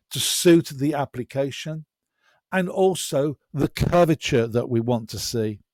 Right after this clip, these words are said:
Is it a flat beam or is it a curved beam? Curved beams can come in all sorts of sizes, as we can see from here. And this is actually a column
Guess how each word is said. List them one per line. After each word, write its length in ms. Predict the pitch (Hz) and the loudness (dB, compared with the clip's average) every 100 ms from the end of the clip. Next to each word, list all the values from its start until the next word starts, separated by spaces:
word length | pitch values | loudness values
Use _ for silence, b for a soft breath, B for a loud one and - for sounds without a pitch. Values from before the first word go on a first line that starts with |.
| _ _ 135 | _ _ -4
Is 140 | 117 | -2
it 60 | 120 | -2
a 80 | |
flat 400 | 104 143 143 147 | -4 -2 -2 -2
beam 300 | 160 160 165 - _ _ | -4 -4 -6 -12 _ _
or 200 | 143 131 | -8 -6
is 120 | 139 127 | -6 -8
it 120 | 127 | -12
a 60 | |
curved 460 | 117 - 139 135 _ - | -14 -10 -8 -8 _ -14
beam? 260 | 107 107 _ _ _ _ _ _ _ _ _ _ _ b b b b | -14 -14 _ _ _ _ _ _ _ _ _ _ _ b b b b
Curved 360 | - 180 185 - | 4 6 6 4
beams 500 | 170 165 151 - - _ _ - | 0 0 -4 -8 -10 _ _ -10
can 180 | 147 | -8
come 280 | 131 160 151 | -4 0 0
in 140 | 147 151 | -2 -6
all 300 | - 160 151 | -2 -2 -2
sorts 460 | - 156 151 - | -2 -2 -2 -4
of 100 | 117 | -12
sizes, 560 | - 131 120 113 117 104 | -6 -2 -2 -4 -8 -6
as 80 | 123 | -4
we 160 | 123 | -4
can 160 | 120 131 | -6 -6
see 260 | - 135 123 | -4 -4 -4
from 220 | 127 110 | -6 -6
here. 300 | 131 117 110 b b b b - | -4 -4 -8 b b b b -4
And 120 | 147 | 0
this 160 | 160 143 | 0 2
is 100 | 165 | 2
actually 500 | 170 - 143 135 - | 2 0 -2 -4 -4
a 100 | 131 | -6
column 500 | - - 170 170 | 0 4 8 8